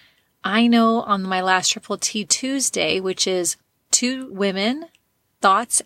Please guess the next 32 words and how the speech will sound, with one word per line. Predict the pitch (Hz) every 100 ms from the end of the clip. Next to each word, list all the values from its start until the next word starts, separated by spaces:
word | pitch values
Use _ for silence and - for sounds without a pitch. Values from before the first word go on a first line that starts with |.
| -
and | 175 202 226 233
tea, | - 262 175 170 233 - - - - - -
I | - 214
had | 214 220
my | 220 226
friend | 226 220 220
Capri | 214 - 185 151
join | - 95
us. | 82 226 - - _ - - - _
And | - 220
she | 294
talked | - 247 262
about | 233 190 180
trying | - - 202 196 208 233
something | - - 196 190 220 214
new | 196 202 160 196
that | 220 202 -
she | - 240 302
thought | 311 190 175 160 208 _ _ _ _
she | - -
wasn't | 208 214 226 214 -
going | 202 208
to | 208
be | 214 220
able | 214 254 247
to | 220
do | 185 180
because | 185 202 - 185 202 - -
of | 180 185 180 - _ _
her | - 208 214
size. | - 202 202 147 - 233 - - _ _ - - _ _
She's | - 220 220 196